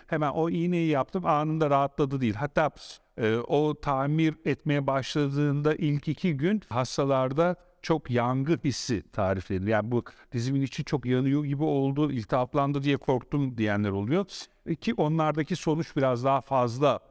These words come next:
daha iyi yüz güldürücü sonuçlar oluyor. Çünkü mantık o. Yani, e, ben evi de, e, renovasyon programlarından örnek verdik.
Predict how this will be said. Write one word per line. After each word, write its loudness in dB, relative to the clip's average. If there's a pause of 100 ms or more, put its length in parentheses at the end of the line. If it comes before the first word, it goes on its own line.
(160)
daha 2
iyi -2 (140)
yüz -2
güldürücü -2
sonuçlar 0
oluyor. 0 (420)
Çünkü 2 (220)
mantık 0
o. 4 (260)
Yani, 0
e, -2
ben 2
evi 0
de, 2 (440)
e, -8
renovasyon 2
programlarından 2
örnek 0
verdik. 2